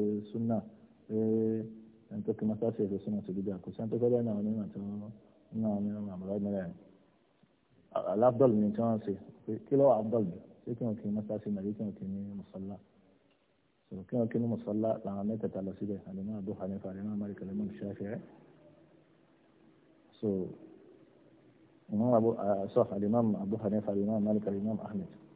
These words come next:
Al-Imam Shafi'i náà sọ pé mọ́sálásí tó bá ti fẹ̀, tó bá fẹ̀ dáadáa, òun kí wọ́n kí ń bẹ̀ ju, ó ṣe ju mùsọ́lá lọ. Al-afdal ni wọ́n ní, ó dáa jù ní o, kí wọ́n sọ pé al-, al-, al-khilaf al-afdaliyya. Gbogbo eléyìí,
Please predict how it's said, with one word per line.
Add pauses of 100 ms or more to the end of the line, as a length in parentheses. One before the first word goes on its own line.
(140)
Al-Imam
Shafi'i
náà
sọ
pé
mọ́sálásí (880)
tó
bá
ti
fẹ̀, (120)
tó
bá
fẹ̀
dáadáa, (540)
òun
kí
wọ́n
kí
ń
bẹ̀
ju, (100)
ó
ṣe
ju
mùsọ́lá
lọ. (1000)
Al-afdal
ni
wọ́n
ní,
ó
dáa
jù
ní
o,
kí
wọ́n
sọ
pé
al-, (160)
al-,
al-khilaf
al-afdaliyya. (1120)
Gbogbo
eléyìí,